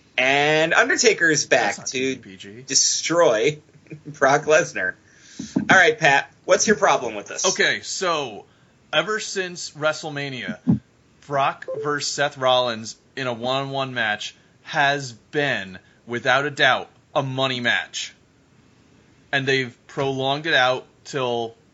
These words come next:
Speaker 2: Battleground when Brock had come back. And I think people, number one, deserve to see a finish to that storyline, whether it's Rollins cheating somehow and getting away with the title, or Brock Lesnar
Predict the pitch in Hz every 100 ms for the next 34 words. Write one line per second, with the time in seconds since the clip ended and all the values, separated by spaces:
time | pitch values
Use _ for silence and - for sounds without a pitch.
0 | - 147 139 127 113 101 107 113 123 117
1 | 113 120 127 120 113 101 104 _ - -
2 | _ 151 143 135 135 131 - _ - 143
3 | 139 - 220 - 220 196 165 170 254 208
4 | 170 165 110 117 - 127 123 156 190 170
5 | 143 180 160 127 - - 156 170 - -
6 | 139 135 123 - - - 147 139 156 165
7 | 180 175 147 160 147 - 131 131 139 143
8 | 135 - _ _ _ - 156 151 147 156
9 | 139 139 131 123 120 _ _ _ - 131
10 | 131 120 110 110 131 147 170 180 196 190
11 | 214 226 - _ _ _ _ _ - 170
12 | 160 143 151 - _ _ _ - 147 147
13 | 147 147 139 135 131